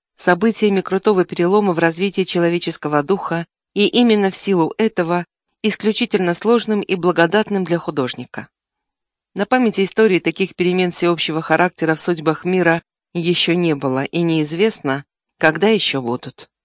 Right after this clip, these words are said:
Посудите сами, как цепь вулканов, великие и малые революции от начала века и до наших дней, две глобальные войны, последовавшие с интервалом всего лишь в одно поколение,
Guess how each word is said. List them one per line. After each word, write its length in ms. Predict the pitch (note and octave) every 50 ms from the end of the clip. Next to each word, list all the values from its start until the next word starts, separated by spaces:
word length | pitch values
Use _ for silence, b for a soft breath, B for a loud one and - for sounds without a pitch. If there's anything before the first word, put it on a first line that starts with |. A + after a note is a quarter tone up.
| _ _ _ _ _ _ _ _ _ _
Посудите 480 | - F#3+ - A3+ A3+ G3+ A#3+ A3 - A3+
сами, 480 | - - - B2+ B2 B2+ B2+ C#3+ C#3 _ _ _ _ _ _ _ _
как 240 | - G3+ G3+ - -
цепь 300 | - - A#3 A3+ - -
вулканов, 760 | E3+ F3 F3+ E3+ - A3 A3 G#3+ F3 B2+ C3+ - - - - _ _ _ _ _ _ -
великие 600 | E3+ E3+ G3 G#3 A3 B3 A#3 - - G#3 G3+ -
и 160 | - G3 G3
малые 360 | G3 G#3 G#3+ G3+ F3+ E3+ E3+
революции 640 | E3 D#3+ D#3 D#3 E3+ G3 G#3 G3+ - - F3 E3+
от 200 | D#3 - - E3+
начала 460 | - F#3 F3 - - F#3+ F3 E3+ E3 E3
века 300 | E3+ G#3 A3 - - G3+
и 180 | - - F#3+
до 120 | E3 F3+ E3+
наших 420 | E3+ D#3 D#3 - - F3+ F3 D#3+
дней, 460 | E3+ F#3 F#3 D3 B2+ B2+ - - - _ _ _ _ _ _ -
две 300 | - E3+ D3+ E3 G3 A3
глобальные 600 | A3+ F#3 G3+ G3 F3 F#3+ G3+ G3 F#3+ F#3 F#3+ G3 G3
войны, 580 | F3+ G3 G3+ G#3 G3+ G3 F3 D#3 D3 C#3 C#3 _ _ _ _ _ _ _ -
последовавшие 760 | E3+ F3 - - G#3+ A#3+ F#3+ G3+ F#3 F3 F3 - G3 F3 E3+
с 100 | - -
интервалом 580 | F3 E3 F3 E3+ E3+ F#3 G#3 G#3 G3 F#3 F3+
всего 280 | E3+ - - F3+ F3+ G#3+
лишь 260 | G#3 F#3+ F#3 - -
в 40 | -
одно 220 | F3 E3+ F3+ F3
поколение, 760 | E3 - E3+ - F3+ F#3+ F#3 E3 C#3 B2+ B2 A#2+ B2 C3+ C#3